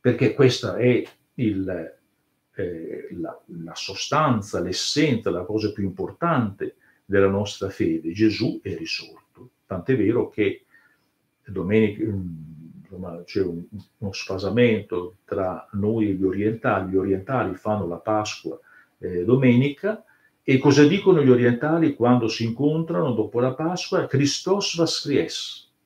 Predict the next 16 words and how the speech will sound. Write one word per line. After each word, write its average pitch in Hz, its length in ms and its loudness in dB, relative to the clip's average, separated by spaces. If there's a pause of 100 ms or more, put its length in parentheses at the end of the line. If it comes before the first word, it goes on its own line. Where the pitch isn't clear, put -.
(180)
eh, 95 180 -14
che 113 120 0
vuol 107 240 2
dire 104 420 0 (280)
Cristo 214 540 -2
è 135 140 2
risorto. - 800 -6
Si - 180 -2
risponde 180 580 0
Vaistino 165 840 -2 (180)
Vaskries, - 960 -8
cioè, 95 360 -6 (380)
eh, 87 280 -8
è 139 160 2
veramente 135 560 -4
risorto. - 680 -10